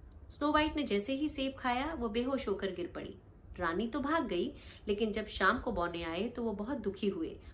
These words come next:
उन्हें लगा स्नो वाइट मर चुकी है, लेकिन उसके चेहरे पर इतना ग्लो था कि उन्होंने उसे दफनाया नहीं, बल्कि एक ग्लास ताबूत में रख कर, लिटाकर घर के बाहर रख दिया।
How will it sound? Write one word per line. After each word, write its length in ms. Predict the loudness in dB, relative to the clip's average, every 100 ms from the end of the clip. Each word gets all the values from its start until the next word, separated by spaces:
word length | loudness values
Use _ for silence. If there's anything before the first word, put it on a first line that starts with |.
| -6 2
उन्हें 220 | 4 6
लगा 300 | 4 2 -2
स्नो 240 | -2 -2
वाइट 260 | 0 -2 -4
मर 140 | -4 -4
चुकी 320 | -4 -6 -6
है, 200 | -6 -10 -14 -18 -2
लेकिन 240 | 0 2 2
उसके 220 | 2 -2
चेहरे 280 | 0 2 4
पर 160 | 2
इतना 320 | 0 2 4 4
ग्लो 340 | 4 4 4
था 260 | 4 4 4
कि 160 | 2
उन्होंने 340 | 0 2 2 2
उसे 320 | 0 -2 -2
दफनाया 640 | 0 -2 0 2 4 4
नहीं, 300 | 2 2 0
बल्कि 420 | 2 0 0 -2 -2
एक 160 | -4
ग्लास 420 | 2 4 4 2 4
ताबूत 480 | 4 4 -2 -2
में 340 | 2 4 4 2 -2 -16 -12 4
रख 380 | 6 6 2 0
कर, 280 | 2 2 2
लिटाकर 680 | 0 2 4 4 2 0 0
घर 220 | 0 0
के 220 | 0 -4
बाहर 520 | -2 -2 -2 -2 -2 -2
रख 180 | -6 -10
दिया। 160 | -14